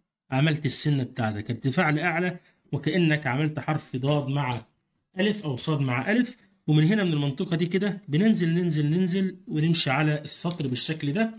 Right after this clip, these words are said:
ومن نص المسافة بالظبط بنعمل حركة أهي. عايز تبقى حريف قوي تعمل الحركة دي أهي،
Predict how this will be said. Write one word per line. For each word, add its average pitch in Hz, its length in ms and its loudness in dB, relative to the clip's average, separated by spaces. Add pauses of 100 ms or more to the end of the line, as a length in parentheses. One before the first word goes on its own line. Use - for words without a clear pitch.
(440)
ومن 160 260 4
نص 247 240 0
المسافة 180 400 0
بالظبط 143 480 -2
بنعمل 151 440 2
حركة 151 340 -2
أهي. 107 280 -8 (1400)
عايز 160 260 2
تبقى 165 160 -4
حريف 170 360 -2
قوي 202 180 0
تعمل 165 320 0
الحركة 135 400 -2
دي 131 180 -2
أهي، 101 160 -10